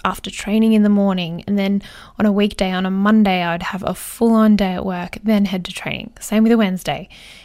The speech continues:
And it just, it really, I really realized over the past four months that this constant not feeling of rushing and not feeling busy was actually <laughs> really nice. And it was a different state that I'd, I've never actually really been in until last year when we faced the first pandemic.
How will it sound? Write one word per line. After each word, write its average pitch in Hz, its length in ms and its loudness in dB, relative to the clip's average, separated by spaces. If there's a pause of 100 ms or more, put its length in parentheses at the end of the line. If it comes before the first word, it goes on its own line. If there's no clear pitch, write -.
(100)
And 208 100 0
it 190 60 -2
just, - 400 -10 (560)
it 196 60 -2
really, 226 520 2 (280)
I 185 80 -2
really 226 340 0
realized 196 420 0
over 156 120 -2
the 165 80 -6
past 160 280 -4
four 165 140 -8
months 156 300 -8
that - 180 -8
this - 180 -12
constant - 640 -4 (180)
not 185 260 -4
feeling 170 360 -6
of 185 140 -10
rushing 143 540 -6
and 113 100 -6
not - 180 -10
feeling 151 300 -8
busy 147 300 -8
was 143 160 -8
actually - 320 -6
<laughs> 196 140 -6
really 185 420 -2
nice. - 580 -8 (480)
And 196 100 -2
it 190 60 0
was 185 180 -2
a 196 60 -2
different 214 400 -2
state - 340 -6
that 147 100 -4
I'd, 156 420 -6
I've 185 180 -6
never 262 260 -2
actually 214 400 -4
really 175 220 -4
been 175 300 -4
in 175 120 -4
until 185 400 -6
last 185 500 -4
year 165 140 -6
when 165 140 -6
we 175 80 -6
faced - 300 -6
the - 80 -12
first - 360 -6
pandemic. 160 640 -8